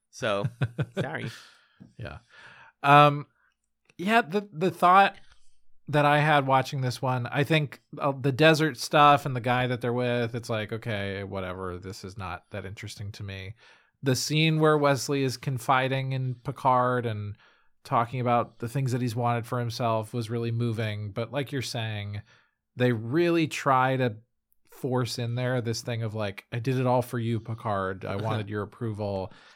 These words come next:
Speaker 2: And it's like, you could have done that. That could have, that was the arc that you established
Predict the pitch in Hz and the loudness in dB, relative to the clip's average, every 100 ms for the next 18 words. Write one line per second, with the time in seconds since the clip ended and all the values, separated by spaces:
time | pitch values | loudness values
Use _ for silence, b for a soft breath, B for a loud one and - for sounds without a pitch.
0 | b _ 135 139 165 - - 151 160 - | b _ 0 2 2 0 -4 -8 -6 -4
1 | - 349 185 160 202 247 131 107 107 - | 0 0 2 2 2 2 0 2 -2 -6
2 | - 135 165 - - 233 233 131 - _ | -6 0 0 0 2 2 2 -4 -14 _
3 | 160 165 240 247 196 202 156 - - - | 2 4 6 4 0 -2 -2 -18 -20 -20
4 | - - - 156 170 156 143 139 139 127 | -20 -8 4 6 6 2 0 0 -2 0
5 | 113 - - 117 131 156 170 160 - - | -2 -4 -2 0 0 0 0 0 -6 -12